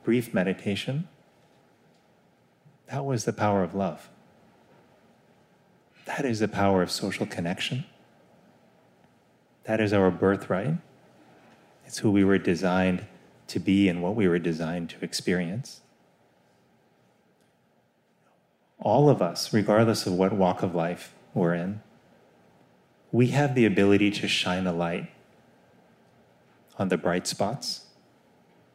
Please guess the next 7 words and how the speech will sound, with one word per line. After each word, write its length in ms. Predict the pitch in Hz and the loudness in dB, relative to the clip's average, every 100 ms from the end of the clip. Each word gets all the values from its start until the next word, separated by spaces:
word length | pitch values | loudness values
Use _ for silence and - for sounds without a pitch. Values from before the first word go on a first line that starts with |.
| _ | _
whether 200 | 101 95 | 0 4
those 260 | 92 92 90 | 6 4 4
are 140 | 95 | 2
relationships 800 | 87 87 92 90 - 98 - - - | 2 2 0 0 -4 -4 -4 -6 -2
that 160 | - | -2
bring 260 | - 87 85 | 0 -2 -2
joy 480 | 85 85 90 98 | 0 2 2 0